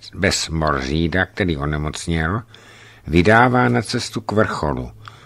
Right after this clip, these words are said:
plná nadějí, ale jak se ukázalo, předčasných. Tempo pochodu bylo neobyčejně slabé.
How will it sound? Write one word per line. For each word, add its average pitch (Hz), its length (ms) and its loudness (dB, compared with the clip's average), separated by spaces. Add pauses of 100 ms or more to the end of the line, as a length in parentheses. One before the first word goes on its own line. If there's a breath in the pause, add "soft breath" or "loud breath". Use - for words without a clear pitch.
(140)
plná 107 260 6
nadějí, 80 1040 0
ale 80 240 2
jak 87 200 0
se - 160 -6
ukázalo, 87 920 0
předčasných. 67 840 -4 (180 loud breath)
Tempo 104 320 4
pochodu 113 480 2
bylo 107 240 2
neobyčejně 87 760 0
slabé. 64 600 -6